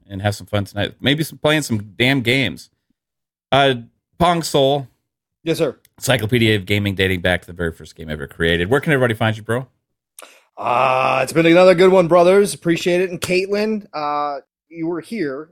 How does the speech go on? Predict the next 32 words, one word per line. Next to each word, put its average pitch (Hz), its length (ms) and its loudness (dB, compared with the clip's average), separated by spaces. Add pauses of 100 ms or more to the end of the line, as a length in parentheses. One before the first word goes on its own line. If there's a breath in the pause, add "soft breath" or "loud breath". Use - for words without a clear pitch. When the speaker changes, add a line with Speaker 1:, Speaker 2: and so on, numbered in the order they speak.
(120)
Speaker 2:
but - 160 -20
you 151 80 -14
were 135 60 -20
quiet 113 580 -8
all 117 180 -14
night 113 260 -20
long. 113 180 -18
Speaker 1:
Yeah, 107 120 -2
I'll 147 80 -2
do 143 140 -4
her 127 120 -2
Speaker 2:
So 85 120 -2
you 92 60 -2
missed 135 120 -8
Speaker 1:
outro. 87 260 -8 (540)
Speaker 2:
Yeah, 131 140 -10
you'll 123 140 -6
do 117 120 -10
her 101 100 -12
outro. 101 540 -18
You 139 120 -4
always 127 180 0
do 113 100 -12
a 101 40 -12
great 101 240 -20
one 98 140 -20
for - 180 -20
Speaker 1:
Yeah. 76 180 -6
Speaker 2:
her. - 20 -20 (100)
Anyway. 208 200 -16 (480)
Speaker 1:
<laughs> 160 60 2
Speaker 2:
Uh, 160 240 4